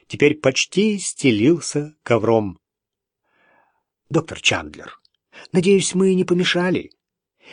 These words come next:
Миссис Клаузен должна показать вам нечто важное, и ей очень хотелось бы встретиться с женщиной, позвонившей вам сегодня».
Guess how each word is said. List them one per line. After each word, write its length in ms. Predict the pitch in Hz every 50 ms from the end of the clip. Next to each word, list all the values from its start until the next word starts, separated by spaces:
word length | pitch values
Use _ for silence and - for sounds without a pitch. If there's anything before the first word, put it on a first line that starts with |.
| - - _ -
Миссис 500 | 165 175 180 170 - - - 151 - -
Клаузен 580 | - 156 156 156 151 147 151 147 139 151 147
должна 360 | 135 147 147 127 127 143 147
показать 520 | 139 - 143 - - 139 143 165 170 - -
вам 160 | 139 135 131
нечто 460 | 135 143 139 - - - - 139 131 - - - - - _ -
важное, 760 | 113 120 143 175 185 180 143 113 90 76 76 80 80 76 - - - - - _ _
и 80 | -
ей 300 | 160 147 147 170 170 165 - -
очень 400 | - 175 214 226 - - - 156
хотелось 460 | - - 127 - - 131 127 123 117
бы 100 | 107 117
встретиться 640 | 113 - - - 160 202 180 - 175 - - - 139
с 40 | 120
женщиной, 720 | 101 98 104 139 147 139 135 - - 170 180 180 175 175 - - - - _ _ _
позвонившей 680 | - 208 175 165 185 180 160 170 170 - - - 160 135
вам 340 | - 127 123 127 120 113 -
сегодня». 720 | - - - 135 101 85 87 80 73 73 76 80 80 -